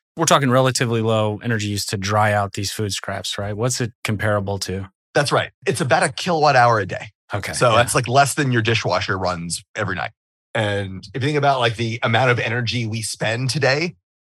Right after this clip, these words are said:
Speaker 2: handling waste,
Speaker 1: Yeah.
Speaker 2: like, those diesel trucks that drive through our neighborhoods are not, like, emissions free. We're actually shipping our waste today.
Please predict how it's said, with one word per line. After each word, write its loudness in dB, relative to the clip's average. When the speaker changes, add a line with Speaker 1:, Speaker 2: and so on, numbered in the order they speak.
Speaker 2:
handling 2
waste, -2
Speaker 1:
Yeah. -6
Speaker 2:
like, 2
those 4
diesel 2
trucks 2
that 2
drive 4
through 4
our 6
neighborhoods 4
are 0
not, 4
like, 2
emissions 2
free. 0
We're 4
actually 0
shipping 0
our 6
waste 2
today. 0